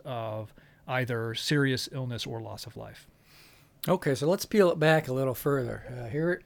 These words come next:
Speaker 2: we have a carrier. It's, uh, out in the, uh, South China Sea,
Speaker 1: Mm-hmm.
Speaker 2: doing its patrols, you know, uh, doing its national security thing, and the commander gets reports of coronavirus on board. At what point does that commander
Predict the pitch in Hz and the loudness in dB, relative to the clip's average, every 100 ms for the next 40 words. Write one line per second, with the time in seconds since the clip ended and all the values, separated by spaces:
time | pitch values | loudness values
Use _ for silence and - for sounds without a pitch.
0 | - 156 151 - 147 143 143 127 - 117 | 0 0 0 2 4 4 2 -2 -4 -4
1 | 113 117 131 - 131 123 123 120 - - | -4 -2 -4 -4 -4 -4 -4 -6 -10 -20
2 | - - _ - - _ - 143 - 147 | -20 -20 _ -20 -20 _ 0 2 2 0
3 | 143 - 147 143 139 - _ _ _ 139 | 0 0 0 2 0 -4 _ _ _ -14
4 | 117 135 185 135 139 143 _ - 143 147 | -10 -10 -2 0 0 -2 _ -12 0 4
5 | 143 147 - 131 135 - - - - - | 6 6 2 -2 -2 -6 -14 -20 -20 -10
6 | 120 113 - - - - 135 131 143 143 | -8 -8 -10 -18 -20 -6 -4 -2 0 0
7 | - - 156 147 139 156 143 139 - - | 0 0 4 4 4 4 4 2 -4 -18
8 | - - 127 127 127 - - - 135 143 | -20 -12 -4 0 0 -4 -10 -8 0 2
9 | 147 147 139 117 - - 131 - 127 143 | 6 6 4 0 -10 -6 -4 -2 -2 2
10 | 127 127 127 120 139 139 123 123 123 - | 2 2 -2 -2 -2 0 2 2 0 -2
11 | - 123 117 131 135 107 104 - - _ | -4 -2 0 2 4 2 -4 -16 -20 _
12 | 139 180 202 233 - 190 170 135 139 139 | -4 2 4 2 2 4 6 4 2 -4
13 | 117 139 165 151 147 143 139 131 131 | -2 -2 -2 -2 0 2 2 0 -2